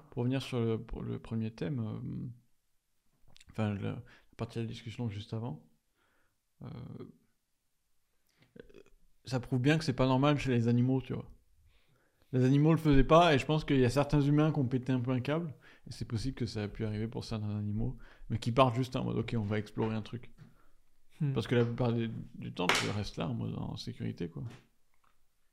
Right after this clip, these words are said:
Speaker 2: Oui. Mais peut-être il y a, il y a aussi Dieu, Dieu dans, dans le truc.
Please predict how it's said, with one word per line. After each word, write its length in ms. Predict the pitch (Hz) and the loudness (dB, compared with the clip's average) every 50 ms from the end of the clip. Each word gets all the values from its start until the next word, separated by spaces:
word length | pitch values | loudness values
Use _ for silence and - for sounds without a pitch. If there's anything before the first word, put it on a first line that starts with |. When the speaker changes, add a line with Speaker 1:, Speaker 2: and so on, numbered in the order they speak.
| _ _ _ _ _ - | _ _ _ _ _ -10
Speaker 2:
Oui. 120 | 156 147 147 147 147 - _ _ _ _ - - - - - - - - - _ _ _ - | -10 -10 -10 -10 -18 -20 _ _ _ _ -6 -6 -6 -6 -6 -14 -18 -20 -20 _ _ _ -8
Mais 100 | 156 147 | -8 -8
peut-être 380 | 143 147 147 165 220 - - 185 | -6 -8 -6 -6 -6 -6 -6 -6
il 80 | 165 | -6
y 80 | 156 147 | -4 -4
a, 200 | 143 143 143 143 147 | -4 -6 -6 -6 -4
il 60 | 143 | -4
y 20 | 143 | -4
a 60 | 139 | -2
aussi 300 | 135 139 - - 165 160 160 160 151 139 | -4 -6 -8 -8 -6 -6 -4 -4 -6 -6
Dieu, 240 | 139 147 151 160 160 - - - 175 165 160 - - - | -6 -6 -6 -6 -6 -8 -16 -16 -14 -14 -14 -16 -14 -8
Dieu 540 | 160 139 135 127 135 143 151 160 165 170 165 | -6 -6 -6 -4 -2 -2 0 0 0 -2 -2
dans, 580 | 151 151 147 147 147 147 147 147 147 147 147 147 - - _ _ _ _ _ - - _ _ _ _ _ _ _ - | -2 -2 -2 0 -2 -2 -2 -4 -4 -4 -6 -8 -10 -14 _ _ _ _ _ -20 -20 _ _ _ _ _ _ _ -8
dans 160 | 151 143 143 | -6 -4 -4
le 80 | 143 139 | -4 -6
truc. 240 | - - 175 185 | -8 -8 -10 -10